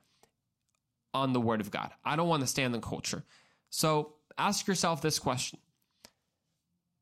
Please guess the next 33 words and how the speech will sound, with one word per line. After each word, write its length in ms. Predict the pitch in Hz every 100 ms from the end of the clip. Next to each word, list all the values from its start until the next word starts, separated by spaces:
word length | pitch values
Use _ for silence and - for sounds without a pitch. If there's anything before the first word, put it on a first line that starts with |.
| _ 403 370
What 760 | 240 151 139 139 135 151 196 185
are 120 | 160
some 240 | 156 165 156
of 40 |
the 60 | 139
contradictions 760 | 143 131 - 127 127 104 -
that 140 | - 113
you 120 | 127
might 220 | 123 110
be 80 | 113
living? 320 | 110 107 - - _ -
There 200 | 147 214
might 200 | 262 220
be 100 | 208
none. 280 | 208 247
And 120 | 107 143
you 80 |
say, 140 | 156 170
"Well, 360 | 165 180 - -
this 240 | 139 160 180
is 120 | 180
an, 180 | 165 151
uh, 440 | 143 131 127 120
informative 480 | 135 139 185 165 131
podcast, 560 | 120 107 - 175 190 -
but 240 | 147 143 - _ _
doesn't 320 | - 165 - 135
speak 280 | - 143
to 60 | -
me." 140 | 139
That's 220 | 117 196 254
okay. 420 | 247 226 254 - - - _ _ _ _
But 480 | - 143 165 165 -